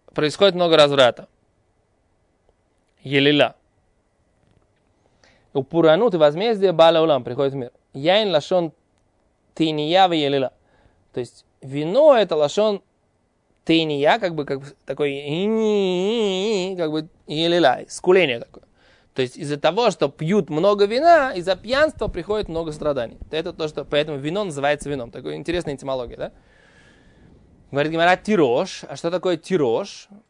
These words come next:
Шиколя мидгаребо, нааса раш. Что всякий, кто слишком много себя им возбуждает, да, он становится бедным. Раш. Крайне бедным. Рав Кахана, Рами, Рав Кахана, он спрашивал некое противоречие.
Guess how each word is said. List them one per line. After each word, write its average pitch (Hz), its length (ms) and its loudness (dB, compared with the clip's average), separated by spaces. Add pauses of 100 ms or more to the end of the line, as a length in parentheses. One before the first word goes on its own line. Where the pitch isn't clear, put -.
(520)
Шиколя 233 600 0
мидгаребо, 151 720 -2
нааса 156 640 -2
раш. 160 420 -2
Что - 200 -16
всякий, 196 440 -4
кто 185 280 -4
слишком 175 400 -6
много 160 320 -4
себя 147 320 -2
им 143 280 -6
возбуждает, 160 1080 -4 (120)
да, 156 360 -8 (120)
он 208 200 -2
становится 160 720 -6
бедным. 131 640 -4 (200)
Раш. 151 540 -2 (280)
Крайне 160 360 2
бедным. - 260 -14 (2750)
Рав 131 380 -2
Кахана, 180 720 -4
Рами, 143 340 0
Рав 117 220 -8
Кахана, 202 420 -4
он 175 240 -6
спрашивал 156 520 -4
некое 143 220 -8
противоречие. 143 640 -2